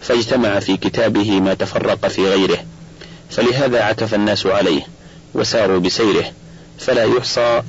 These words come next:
كم ناظم له ومختصر، ومستدرك ومقتصر، ومعارض له ومنتصر. انتهى كلام الحافظ رحمه الله تعالى.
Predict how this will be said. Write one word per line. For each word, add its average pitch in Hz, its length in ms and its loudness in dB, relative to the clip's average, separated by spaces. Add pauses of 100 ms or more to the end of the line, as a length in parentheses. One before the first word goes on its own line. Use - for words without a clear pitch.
كم 107 220 0
ناظم 110 460 2
له 113 160 2
ومختصر، 110 760 0 (600)
ومستدرك 107 640 0
ومقتصر، 101 720 0 (560)
ومعارض 101 580 2
له 92 540 2 (140)
ومنتصر. 98 680 0 (680)
انتهى 113 400 0
كلام 101 340 2
الحافظ 98 500 0
رحمه 92 440 -2
الله 90 380 0
تعالى. 92 400 0